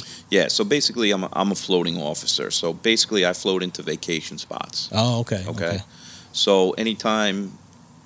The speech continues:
Speaker 1: as of now, anytime that there's a lieutenant on the rescue who's going on a vacation,
Speaker 2: Okay.
Speaker 1: they usually slide a covering officer into that spot. So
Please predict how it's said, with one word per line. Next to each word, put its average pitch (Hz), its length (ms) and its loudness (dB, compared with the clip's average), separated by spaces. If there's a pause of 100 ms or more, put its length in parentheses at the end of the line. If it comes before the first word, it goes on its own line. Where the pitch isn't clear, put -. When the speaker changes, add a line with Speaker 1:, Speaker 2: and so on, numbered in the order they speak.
Speaker 1:
as 98 180 2
of 92 120 -6
now, 101 420 2
anytime 95 540 -2
that 87 260 -4
there's 87 640 0
a 82 540 -4 (580)
lieutenant 95 580 0 (320)
on 87 100 -2
the 85 60 -4
rescue 95 560 -2 (260)
who's 95 160 -6
going 90 220 -4
on 90 140 -6
a - 20 -6
vacation, 98 720 -4 (100)
Speaker 2:
Okay. 110 220 0 (240)
Speaker 1:
they 95 80 -6
usually 92 320 -6
slide 92 300 -2
a 82 40 -4
covering 85 400 -6
officer 85 460 -4
into 85 220 -10
that 76 180 -2
spot. - 380 -6 (1040)
So 85 480 -6